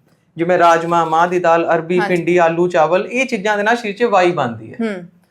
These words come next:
Speaker 1: ਔਰ ਪਿੱਤ ਹੁੰਦਾ ਜਿਹਦੀ, ਜਿਹੜੀ ਤਾਸੀਰ ਗਰਮ ਹੁੰਦੀ ਹੈ।
Speaker 2: ਜੀ।
Speaker 1: ਗਰਮ ਤਾਸੀਰ ਵਾਲੀਆਂ ਚੀਜ਼ਾਂ।
Speaker 2: ਹੂੰ।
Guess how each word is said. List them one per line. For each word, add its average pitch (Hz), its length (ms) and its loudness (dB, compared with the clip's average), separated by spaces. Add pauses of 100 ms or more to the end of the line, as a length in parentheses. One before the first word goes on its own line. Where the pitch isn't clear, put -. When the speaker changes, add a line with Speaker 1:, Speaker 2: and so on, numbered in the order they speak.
(340)
Speaker 1:
ਔਰ 226 80 4
ਪਿੱਤ 269 300 0
ਹੁੰਦਾ 240 300 4
ਜਿਹਦੀ, 247 300 -2
ਜਿਹੜੀ 214 340 -2
ਤਾਸੀਰ 233 420 0
ਗਰਮ 170 360 2
ਹੁੰਦੀ 127 340 -6
ਹੈ। 120 100 -16 (160)
Speaker 2:
ਜੀ। 190 160 -4
Speaker 1:
ਗਰਮ 214 340 2
ਤਾਸੀਰ 190 340 0
ਵਾਲੀਆਂ 147 240 0
ਚੀਜ਼ਾਂ। 123 280 -14 (100)
Speaker 2:
ਹੂੰ। 190 140 -14